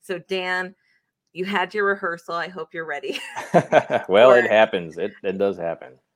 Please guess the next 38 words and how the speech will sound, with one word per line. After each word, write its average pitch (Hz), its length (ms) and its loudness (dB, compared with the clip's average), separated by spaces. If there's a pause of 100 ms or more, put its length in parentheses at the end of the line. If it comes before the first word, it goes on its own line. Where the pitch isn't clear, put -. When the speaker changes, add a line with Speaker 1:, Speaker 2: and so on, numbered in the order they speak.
(160)
Speaker 1:
I, 233 320 -4
I 208 120 -2
mean, 226 180 -6
I 220 140 -2
don't 233 160 -6
know 226 140 -4
when 220 180 -6
it 208 160 -6
ended, 254 500 -8
but 175 300 -2
we're, 185 340 -6
we're 190 140 -6
gonna 196 200 -6
do 202 200 -4
it 208 80 -2
again. 202 600 -4 (380)
And, 170 640 -8 (640)
you 180 160 -8
know, 160 240 -8
that's - 260 -14
just - 220 -20
how 185 160 -10
it 185 80 -14
goes. 214 260 -10
This 170 240 -16
is, 190 180 -14 (380)
we 180 100 -10
do 190 220 -6
this 202 220 -6 (800)
live. 170 440 0 (420)
It's 170 240 -12
not 175 260 -4
scripted, 196 640 -6
everyone. 170 520 -10
So 165 220 -14
there 180 180 -10
we 180 80 -12
go. 190 200 -6